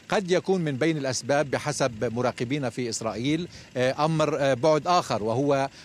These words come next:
عمليا، آه، آه، آه، ترك تركة ثقيلة لحماس لجهة المعاناة،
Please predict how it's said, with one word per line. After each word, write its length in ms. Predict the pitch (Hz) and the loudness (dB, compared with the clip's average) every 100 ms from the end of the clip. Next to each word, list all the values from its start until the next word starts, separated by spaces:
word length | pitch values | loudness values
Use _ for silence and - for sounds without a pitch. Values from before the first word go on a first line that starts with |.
| - | -2
عمليا، 680 | 113 123 131 170 156 165 185 | 0 2 0 2 2 0 -4
آه، 280 | 147 135 135 | -2 0 0
آه، 720 | - 135 - 127 127 123 123 | -2 -6 -4 -2 -2 -2 -4
آه، 60 | 117 - | -6 -2
ترك 240 | 196 - - | -2 -2 -2
تركة 480 | 180 185 - 156 151 | 0 2 2 2 2
ثقيلة 460 | - - 180 147 | -2 -2 0 2
لحماس 680 | 123 123 123 127 143 156 - - - | 0 -2 -2 0 0 -2 -6 -16 -8
لجهة 460 | - 120 160 143 135 - | -4 0 0 0 -2 -2
المعاناة، 1000 | 135 117 127 123 120 123 135 151 143 110 | -2 0 -2 -2 -2 -2 0 0 0 -4